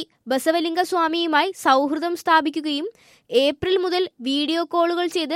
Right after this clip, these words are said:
നഗ്നചിത്രങ്ങൾ ഉൾപ്പെടെ പകർത്തുകയുമായിരുന്നു. ബസവലിംഗ സ്വാമിയെ ബ്ലാക്ക്മെയിൽ ചെയ്യാൻ യുവതിയും കനൂർ മഠത്തിലെ മൃത്യുഞ്ജയ സ്വാമിയും സ്വകാര്യ ദൃശ്യങ്ങൾ ഉപയോഗിച്ചതായാണ് റിപ്പോർട്ടുകൾ. കഴിഞ്ഞ മാസം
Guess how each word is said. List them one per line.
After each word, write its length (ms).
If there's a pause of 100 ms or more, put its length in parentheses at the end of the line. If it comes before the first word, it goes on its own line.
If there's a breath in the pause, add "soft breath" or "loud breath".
(120)
നഗ്നചിത്രങ്ങൾ 840
ഉൾപ്പെടെ 340 (100)
പകർത്തുകയുമായിരുന്നു. 1080 (460 soft breath)
ബസവലിംഗ 640
സ്വാമിയെ 480
ബ്ലാക്ക്മെയിൽ 600
ചെയ്യാൻ 380
യുവതിയും 540 (320 soft breath)
കനൂർ 360
മഠത്തിലെ 540
മൃത്യുഞ്ജയ 580
സ്വാമിയും 460
സ്വകാര്യ 460
ദൃശ്യങ്ങൾ 480
ഉപയോഗിച്ചതായാണ് 1000
റിപ്പോർട്ടുകൾ. 600 (500 soft breath)
കഴിഞ്ഞ 320
മാസം 360